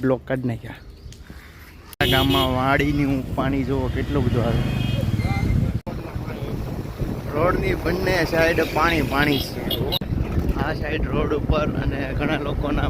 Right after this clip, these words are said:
મકાન જુઓ, એક બે ઝૂંપડા છે, એ બી બિચારાના પાણીમાં છે. અહીંયા તો રોડ ઉપરથી જાય, અહીંયા પણ જુઓ આખો ખાડો ભરાયેલો. શ્રી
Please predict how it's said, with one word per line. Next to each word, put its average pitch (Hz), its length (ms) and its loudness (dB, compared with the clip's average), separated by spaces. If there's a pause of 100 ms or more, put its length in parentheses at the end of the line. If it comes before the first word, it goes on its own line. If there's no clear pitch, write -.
મકાન 139 340 -2
જુઓ, 139 100 2 (140)
એક 127 140 -2
બે 139 80 -2 (100)
ઝૂંપડા 135 380 0
છે, 139 160 0
એ - 20 -2
બી 139 220 -2
બિચારાના 143 580 -2
પાણીમાં 131 420 -2
છે. 156 80 -2 (1300)
અહીંયા 151 340 0
તો 147 60 -2 (260)
રોડ 151 220 0
ઉપરથી 139 320 -4
જાય, 131 120 -2
અહીંયા 151 320 2
પણ 143 160 0
જુઓ 139 100 0 (120)
આખો 135 400 -2
ખાડો 143 180 -2 (100)
ભરાયેલો. 120 420 -4 (2000)
શ્રી 151 260 0